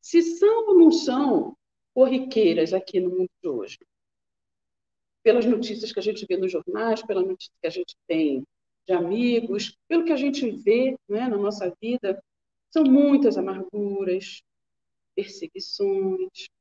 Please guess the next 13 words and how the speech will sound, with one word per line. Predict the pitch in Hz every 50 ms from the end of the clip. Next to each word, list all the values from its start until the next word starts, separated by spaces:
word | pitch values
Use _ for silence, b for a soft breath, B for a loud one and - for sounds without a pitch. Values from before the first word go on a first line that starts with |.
| _ _ _ _ _ _ _ _ _ _
calúnias, | - 214 220 233 247 247 226 214 220 214 208 208 208 202 202 196 196 196 190 180 185 185 - - _ _ _ _ _ _ _ _ _ -
brutalidade, | 285 311 320 320 320 311 311 - - 320 214 196 208 202 214 220 214 214 208 208 196 196 196 196 196 - 208 196 196 - _ _ _ _ _ _ _ _ _ _ _ _ _ _ _ _ -
desentendimento. | 220 262 277 269 269 269 - 269 240 233 233 233 226 226 220 220 220 220 214 214 202 185 170 156 147 - - _ _ _ _ _ _ _ _ _ _ _ _ _ _ _ _ _ _ _ _ _ _ _ _ _ _ _ _ _ _ _ -
Nós | 220 240 339 330
costumamos | 330 370 - - 349 302 311 330 330 339 - -
ver | - 294 277 254
isso | 302 330 - - 339
muitas | 277 269 262 254 254 254 302 311 330 349 359 349 330 240 226 226 -
vezes | - 180 175 180 190 196 208 202 - 175 - -
em | 208 208 _ _ _ -
filmes, | 202 208 226 226 214 196 190 190 175 165 -
em | 180
novelas, | 190 185 170 160 160 - - 151 175 190 196 202 196 180 170 165 170 - - -